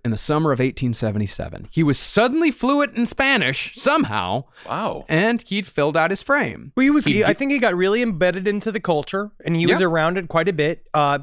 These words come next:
Speaker 3: seemed, he had a Spanish girlfriend,
Speaker 1: Mm-hmm.
Speaker 3: um, that he, I think, helped quite a bit.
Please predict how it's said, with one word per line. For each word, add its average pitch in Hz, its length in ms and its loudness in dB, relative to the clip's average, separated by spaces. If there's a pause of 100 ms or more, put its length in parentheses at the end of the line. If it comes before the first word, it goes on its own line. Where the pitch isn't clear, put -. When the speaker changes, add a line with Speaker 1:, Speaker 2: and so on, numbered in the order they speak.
(140)
Speaker 3:
seemed, 165 320 -2
he 147 380 -2
had 147 200 0
a 170 80 -2
Spanish 156 420 -2
girlfriend, 156 380 -2 (580)
Speaker 1:
Mm-hmm. - 20 -4
Speaker 3:
um, 147 360 0
that 143 160 -2
he, 143 140 -4 (120)
I 135 180 0
think, 135 240 -4
helped 139 280 -2
quite 151 160 2
a 139 40 -4
bit. 156 220 -2